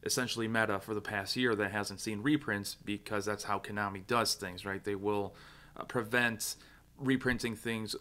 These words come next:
uh, within a year of its lifespan, sometimes less, depending on, on where that pack fits in that schedule,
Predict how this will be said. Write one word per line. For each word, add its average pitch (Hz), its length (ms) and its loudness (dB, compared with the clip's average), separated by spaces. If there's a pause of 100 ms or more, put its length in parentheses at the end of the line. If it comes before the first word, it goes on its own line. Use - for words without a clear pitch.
(420)
uh, 117 220 0
within 135 300 6
a 131 40 8
year 113 440 4
of 110 100 2
its 107 200 -2
lifespan, 107 960 -2
sometimes 127 420 0
less, 107 200 0
depending 107 380 -4
on, 101 160 0
on 101 280 -4
where 107 200 2
that 101 400 -2
pack 101 380 0
fits - 500 0
in 107 140 -4
that 95 180 -4
schedule, 127 600 2